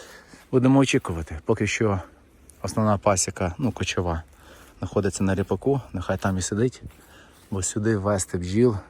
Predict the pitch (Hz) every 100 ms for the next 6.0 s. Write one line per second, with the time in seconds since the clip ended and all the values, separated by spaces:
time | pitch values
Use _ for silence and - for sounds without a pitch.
0 | - - - - 110 107 90 92 98 -
1 | 76 78 - - - - - - - -
2 | - - - 90 90 - 95 90 98 95
3 | 104 127 123 92 - - - - - -
4 | - - 135 131 - 104 113 113 - 110
5 | 104 104 95 101 - 104 127 151 147 104